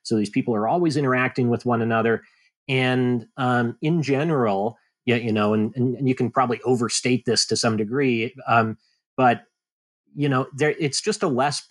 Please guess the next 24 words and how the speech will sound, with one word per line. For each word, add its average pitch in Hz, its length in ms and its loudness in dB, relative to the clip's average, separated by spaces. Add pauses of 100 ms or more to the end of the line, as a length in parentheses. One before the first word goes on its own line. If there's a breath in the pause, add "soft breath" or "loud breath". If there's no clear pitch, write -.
partisan 135 540 0
group, 107 360 0 (100)
right? 110 200 -2
We, 120 160 2
we 123 140 0
kept 165 240 -4
hearing 147 380 0
this 101 180 -2
again 113 320 0
and 117 100 2
again 107 380 0
from, 95 560 -2
from, 101 340 -6
from 101 180 -4
these, 101 320 2
uh, 95 240 0 (640)
uh, 101 120 0
never 107 300 0
Trumpers 107 480 -2
in 104 200 0
the 95 380 0
national 110 420 0
security 107 500 0
space, - 580 -4